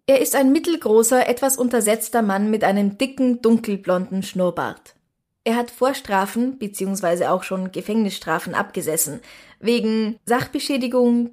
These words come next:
groben Unfug, Erregung öffentlichen Ärgernisses, Vergehen gegen die Sittlichkeit, Kuppelei, Widerstand gegen die Staatsgewalt, gefährlicher Körperverletzung,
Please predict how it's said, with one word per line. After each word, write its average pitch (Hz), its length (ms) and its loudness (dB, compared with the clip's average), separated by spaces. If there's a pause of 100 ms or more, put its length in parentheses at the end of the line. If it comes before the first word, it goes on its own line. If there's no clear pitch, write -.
groben 233 300 2
Unfug, 214 680 0
Erregung 220 480 2
öffentlichen 214 500 -2
Ärgernisses, 277 760 0
Vergehen 262 500 -2
gegen 190 240 -2
die 185 120 -4
Sittlichkeit, 233 840 -4
Kuppelei, 247 560 2 (160)
Widerstand 247 560 0
gegen 180 220 -4
die 180 100 -6
Staatsgewalt, 196 760 -2 (100)
gefährlicher 240 520 -2
Körperverletzung, 196 880 -2